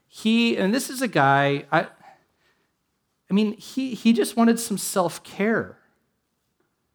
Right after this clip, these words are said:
He, he got a certain amount of comfort from his wealth. He felt secure because of it. These are things that we all want.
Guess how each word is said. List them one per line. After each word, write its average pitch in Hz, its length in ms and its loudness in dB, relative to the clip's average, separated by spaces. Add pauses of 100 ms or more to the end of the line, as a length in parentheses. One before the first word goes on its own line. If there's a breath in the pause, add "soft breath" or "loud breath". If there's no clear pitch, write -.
(400)
He, 262 540 -2 (100)
he 220 300 -2
got 196 420 2
a 120 60 -6
certain 208 320 -4
amount 165 220 0
of - 160 -10
comfort - 880 -8 (640)
from 151 380 0
his 135 440 -6
wealth. - 640 -14 (1200)
He - 160 -10
felt 180 240 0
secure - 500 -2
because 113 400 -6
of 95 120 -20
it. - 100 -20
These 208 220 -2
are 294 60 -4
things 247 340 -2
that 165 100 -2
we 165 140 2
all 196 180 2
want. 220 540 -6